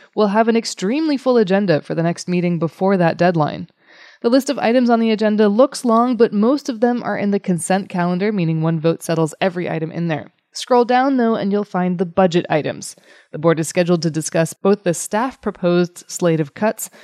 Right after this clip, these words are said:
and a counterproposal by two members of the board that aims to concentrate those cuts in administrative and central services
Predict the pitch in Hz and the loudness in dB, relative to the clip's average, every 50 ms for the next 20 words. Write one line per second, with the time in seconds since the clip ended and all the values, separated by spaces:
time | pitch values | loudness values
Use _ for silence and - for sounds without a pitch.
0 | - - _ _ - 220 226 233 247 233 - - - - - 220 214 214 208 - | -20 -20 _ _ -4 0 0 0 0 0 -4 -6 -8 -8 -6 -4 -2 -2 -2 -2
1 | 175 - - 156 151 143 147 - - 160 - 165 - - 160 156 160 160 156 165 | -6 -4 -2 0 0 0 -2 -4 -4 -4 -6 -4 -2 -2 0 0 0 2 0 0
2 | 147 160 156 165 151 156 170 170 175 160 180 - - 190 185 185 175 - 190 - | -2 0 -2 -2 0 0 2 2 2 2 0 0 0 -2 -2 -2 -2 -2 -6 -4
3 | - 175 170 160 165 165 151 165 156 147 - 160 151 - - - 156 151 - 165 | -2 -2 -2 -2 -2 -2 -4 -4 -4 -2 -2 -2 -2 -2 -4 -4 -6 -4 -4 -4
4 | 151 156 147 160 196 214 233 202 - 190 180 175 170 - - 160 151 - - 180 | -4 -2 0 2 2 4 4 2 2 2 2 2 2 0 -2 -6 -4 -2 -2 -2
5 | 165 151 170 156 143 - 156 151 139 156 147 - 160 156 156 151 | -2 -2 -2 -4 -2 -2 -4 -2 -2 -4 -4 -2 -2 -2 -2 -2